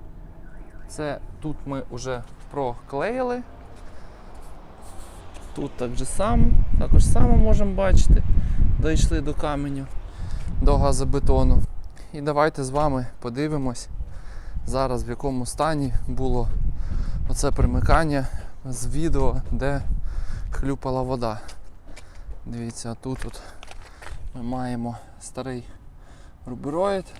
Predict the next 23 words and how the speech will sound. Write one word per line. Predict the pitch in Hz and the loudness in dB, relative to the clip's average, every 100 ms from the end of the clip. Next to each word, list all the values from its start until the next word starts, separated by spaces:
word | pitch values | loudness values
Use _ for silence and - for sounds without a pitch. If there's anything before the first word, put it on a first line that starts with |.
| - | -14
який | 139 135 147 | -14 -8 -8
був. | 135 143 135 - - - - - - - | -6 -6 -6 -6 -4 -6 -8 -10 -10 -6
Ми | 131 135 | -4 -2
його, | 127 120 117 | -4 -6 -8
звісно | 117 131 - 117 | -6 -8 -8 -12
ж, | - 113 | -12 -10
нічого | 131 - 127 110 107 - - - - | -10 -8 -8 -6 -4 -4 -6 -8 -12
не | 98 131 156 - - - | -12 -12 -10 -10 -8 -8
чіпали, | - - 180 185 180 175 - - - - - | -6 -6 -4 -4 -6 -10 -16 -20 -16 -10 -8
нічого | 127 131 135 123 | -8 -8 -8 -6
йому | 117 113 110 | -8 -10 -10
не | 113 151 | -8 -6
робили. | 180 185 202 202 196 - - - - - - | -6 -4 -2 -2 -2 -4 -4 -8 -8 -8 -6
Ми | 131 135 | -6 -6
тільки | - 131 113 143 | -8 -6 -6 -6
тут | 135 127 | -10 -12
це | - 113 | -12 -14
все | - 113 | -14 -16
діло | 113 127 113 110 - - | -12 -10 -10 -12 -12 -12
запраймували. | 120 131 117 - - 127 123 117 143 180 196 196 - - - - - - | -10 -10 -10 -14 -12 -10 -10 -8 -6 -6 -6 -10 -16 -20 -18 -20 -18 -14
І | 131 131 117 - - - - - - - - - | -10 -10 -12 -18 -20 -20 -20 -20 -20 -20 -20 -14
як | 147 131 123 | -12 -12 -10
воно | 117 | -10